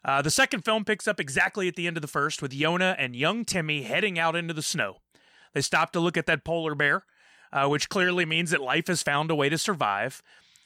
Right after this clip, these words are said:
When it dawns on Yona that Wilford, played by Ed Harris originally, would have seen this as a possibility.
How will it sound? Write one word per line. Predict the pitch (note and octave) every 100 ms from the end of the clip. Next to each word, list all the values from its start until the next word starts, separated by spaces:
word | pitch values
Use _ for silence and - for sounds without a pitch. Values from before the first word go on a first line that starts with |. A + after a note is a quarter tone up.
| _ -
When | E3+
it | D#3
dawns | F#3 G3+ D#4 C#4
on | A3+ F#3
Yona | D#3+ D3 D3
that | C#3+ C#3
Wilford, | C3 A3 - A2+ E3 -
played | - A#2+
by | A2+
Ed | A2 A2+
Harris | A#2+ A#2 F#3+ B2+
originally, | A2+ A#2 C#3 A3 _ - - - D3+
would | E3+
have | F3+
seen | D3 G3 F#3
this | F3+ -
as | D3 C#3 -
a | D3
possibility. | C#3+ B2+ - A3+ C4+ -